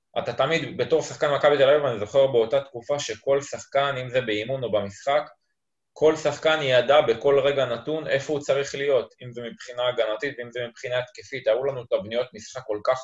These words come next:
ברורות, שהמשחק כמעט תמיד היה באיזשהו שטף, המשחק אף פעם לא נתקע, שחקנים תמיד ידעו איפה הם צריכים להיות, גם בהגנה וגם בהתקפה, ואני חושב שזה באמת הייתה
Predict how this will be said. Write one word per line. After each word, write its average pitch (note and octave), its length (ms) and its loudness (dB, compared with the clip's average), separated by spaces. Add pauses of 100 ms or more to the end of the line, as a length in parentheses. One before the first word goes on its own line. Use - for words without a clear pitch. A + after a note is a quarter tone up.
ברורות, G#2 540 2 (640)
שהמשחק A#2 640 0
כמעט C#3+ 280 -4
תמיד C#3+ 380 -2 (140)
היה C3 300 4
באיזשהו C3+ 520 -2
שטף, D3 600 0
המשחק A#2 420 -4
אף C#3 200 -2
פעם C#3 220 0
לא C3+ 120 0
נתקע, B2+ 320 0
שחקנים B2 480 -4
תמיד B2 300 -2
ידעו A#2+ 300 0
איפה B2+ 180 0
הם B2 60 -8
צריכים A#2+ 300 -14
להיות, B2+ 320 0
גם B2+ 200 0
בהגנה B2 460 4
וגם B2 200 -4
בהתקפה, C3 440 2
ואני A2 220 2
חושב C3+ 240 -10
שזה C3+ 340 -2
באמת B2 280 -4
הייתה G#2 240 0